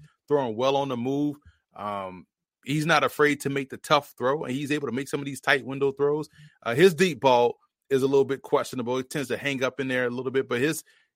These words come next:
intermediate passing game, I think, is better than, uh, Bagent's passing game. But I do like Degenhart's progression. You know, he's got significantly better since he's,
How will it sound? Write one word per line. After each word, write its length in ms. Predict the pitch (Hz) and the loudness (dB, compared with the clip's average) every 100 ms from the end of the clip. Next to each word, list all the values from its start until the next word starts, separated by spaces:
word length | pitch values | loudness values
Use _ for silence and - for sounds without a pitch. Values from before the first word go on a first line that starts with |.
| _ | _
intermediate 640 | 180 165 139 185 220 156 - | 0 2 2 2 2 0 2
passing 360 | 135 123 - | 2 2 -2
game, 240 | 120 127 120 | -4 -4 -2
I 60 | |
think, 220 | 120 127 120 | -4 -4 -6
is 120 | 101 | -4
better 300 | 95 143 135 | 0 0 0
than, 160 | 123 - | -4 -4
uh, 160 | 120 110 | -4 -2
Bagent's 400 | 107 117 165 - | -4 -2 -2 0
passing 400 | 127 107 120 110 | -2 0 -4 -6
game. 280 | 110 110 110 _ _ _ _ _ _ | -4 -6 -10 _ _ _ _ _ _
But 300 | 113 139 123 113 | 0 0 0 0
I 80 | |
do 180 | 123 143 | 0 0
like 280 | 156 139 117 | 2 0 4
Degenhart's 580 | 139 135 131 127 123 - _ _ | 2 2 0 0 0 -8 _ _
progression. 640 | - 117 104 143 - 95 95 104 | -12 -8 0 0 0 -12 -16 -10
You 120 | 123 | -8
know, 60 | |
he's 120 | 113 131 | -8 -2
got 180 | 120 110 - | -2 -2 -10
significantly 640 | - 117 135 143 135 120 123 | -12 -6 -6 -6 -8 -8 -4
better 380 | 113 135 135 135 _ _ _ | 0 2 2 -2 _ _ _
since 200 | - 131 | -10 -6
he's, 280 | 139 127 | -6 -6